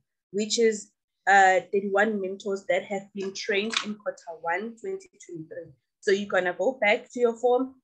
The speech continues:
and then include it there. So you're gonna say thirty-one mentors. You remember, no, no, no words, no words, it's just numbers. So you're just gonna write thirty-one, right? <laughs> Thank you.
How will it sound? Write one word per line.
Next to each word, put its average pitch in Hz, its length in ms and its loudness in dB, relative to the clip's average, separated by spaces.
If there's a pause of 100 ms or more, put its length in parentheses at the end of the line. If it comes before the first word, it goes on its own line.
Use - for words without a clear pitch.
(180)
and 190 140 -6
then 196 240 -6 (380)
include 190 340 -8
it 180 220 -8
there. 160 160 -4
So 175 160 -8
you're 175 160 -6
gonna 175 400 -4
say 202 240 -6
thirty-one 180 680 -6 (420)
mentors. 165 380 -6
You 190 100 -10 (480)
remember, 262 480 4
no, 233 200 8
no, 233 240 6
no 240 220 4
words, 226 520 0 (160)
no 196 180 0
words, 254 380 0
it's - 160 -16
just 196 180 -12
numbers. 170 480 -4 (200)
So - 120 -4
you're 185 100 -2
just 196 200 -4
gonna 208 180 0
write 170 240 0
thirty-one, 160 580 -4 (840)
right? 190 440 4 (120)
<laughs> 214 140 -18
Thank 226 300 2
you. 202 280 -6